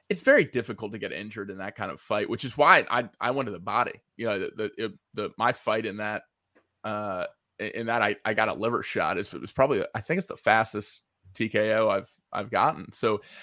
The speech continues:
I, I, I don't, I think if you don't go to the body, you just, you're, you're kinda just, you know, uh, playing sock and boppers with each <laughs> other. Like, it's not, you aren't doing that much damage.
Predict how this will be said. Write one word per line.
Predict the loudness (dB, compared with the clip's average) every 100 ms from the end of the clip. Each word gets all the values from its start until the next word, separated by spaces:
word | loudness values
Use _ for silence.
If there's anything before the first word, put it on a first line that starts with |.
| -2
I, | -2 -2 -6
I, | -6 0
I | 8
don't, | 8 10
I | 6
think | 6 4
if | 6
you | 2
don't | 6 6 8
go | 4
to | 4
the |
body, | 4 6 6 4
you | -2 -6
just, | -8 -10 -12 _ _
you're, | -8 -4
you're | -4
kinda | 0 2 4 2
just, | 0 -2 -2 -14 _ _ -10
you | -6
know, | -6 -8 _ -6 -6
uh, | -6 _
playing | 2 2 2
sock | 0 0 0
and | 0
boppers | 0 0 -6 -8 -6
with | -4 2
each | 2 2 2
<laughs> |
other. | 2 2 4
Like, | 4 4
it's | 2 2
not, | 8 8 8 -4 -6 6
you | 10
aren't | 10 8
doing | 4 4
that | 2
much | 0 -8 -4
damage. | -2 -2 -4 -8 -14